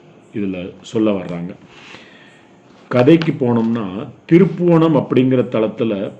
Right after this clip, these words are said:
பொன்னணையாள் அப்படிங்கிற ஒரு பெண்மணி சிவபெருமான் திருவடிக்கு அன்பு பூண்டு வாழ்ந்து வந்தாள். நாள்தோறும் சிவடியார்களை வணங்கி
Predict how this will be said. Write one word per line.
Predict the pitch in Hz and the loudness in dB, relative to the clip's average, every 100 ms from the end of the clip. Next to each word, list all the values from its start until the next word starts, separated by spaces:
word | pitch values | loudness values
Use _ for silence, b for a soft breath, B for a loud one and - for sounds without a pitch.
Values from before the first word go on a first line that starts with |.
| - | 0
பொன்னணையாள் | 131 156 156 151 151 147 | 2 4 6 6 6 2
அப்படிங்கிற | 104 120 131 127 117 | 0 0 2 2 2
ஒரு | 107 | 2
பெண்மணி | 85 110 117 113 101 92 - | 0 -2 -2 -2 -4 -8 -12
சிவபெருமான் | - - 127 156 160 170 151 143 139 117 | -18 -4 4 4 4 2 2 4 0 0
திருவடிக்கு | - 139 139 135 - 143 151 | 0 2 4 2 -2 -4 -4
அன்பு | - 117 147 151 | -2 -2 2 0
பூண்டு | 151 127 117 113 120 180 123 98 | 0 -2 0 0 -2 0 0 0
வாழ்ந்து | 110 113 110 107 143 | 2 2 2 -2 -2
வந்தாள். | 101 98 98 - B B B B B B B | -4 -6 -8 -12 B B B B B B B
நாள்தோறும் | 113 117 143 160 156 165 170 190 - | 0 4 6 6 8 6 6 4 2
சிவடியார்களை | 131 143 143 147 135 127 127 113 104 | 2 4 6 6 4 4 2 2 2
வணங்கி | 107 120 143 131 151 175 | 0 0 0 2 2 0